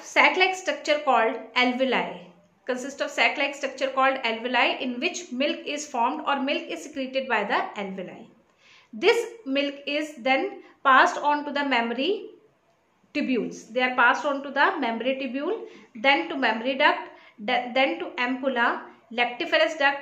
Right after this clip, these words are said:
and it is, uh, passed to the open. It is released, uh, outside.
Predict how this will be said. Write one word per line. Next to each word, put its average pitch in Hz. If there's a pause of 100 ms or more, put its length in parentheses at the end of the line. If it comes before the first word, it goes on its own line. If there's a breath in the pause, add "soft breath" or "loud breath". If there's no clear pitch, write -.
and 247
it 226
is, 339 (280)
uh, 214 (100)
passed 226
to 247
the 277 (800)
open. - (1800 loud breath)
It 269
is 294
released, 302 (340)
uh, 220 (140)
outside. -